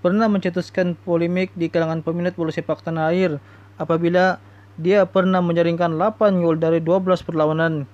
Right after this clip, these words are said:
ketika beraksi buat Malaysia under enam belas tahun ketika itu dikenali skuad Harimau Muda dan beliau satu skuad bersama Najmuddin Samad, One Racket French United, satu ketika dahulu.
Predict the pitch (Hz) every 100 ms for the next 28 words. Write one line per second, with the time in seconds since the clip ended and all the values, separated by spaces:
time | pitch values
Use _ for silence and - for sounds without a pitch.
0 | - - 170 170 185 185 160 165 165 -
1 | 160 160 160 - - - - - - 151
2 | 151 170 185 180 175 175 180 185 180 160
3 | 156 156 156 - 180 175 151 160 156 151
4 | 151 151 165 165 143 147 165 - 165 156
5 | 156 151 - - 165 170 147 156 156 151
6 | 151 165 156 156 - - - - 156 170
7 | 170 151 160 190 202 202 - - - -
8 | - 180 190 - 208 175 160 - 190 185
9 | 170 160 185 175 170 165 170 151 170 175
10 | 170 165 165 170 165 165 - - - -
11 | - - 160 160 170 165 175 175 180 170
12 | - 160 156 156 170 156 - 190 202 202
13 | 175 170 165 170 156 147 151 160 147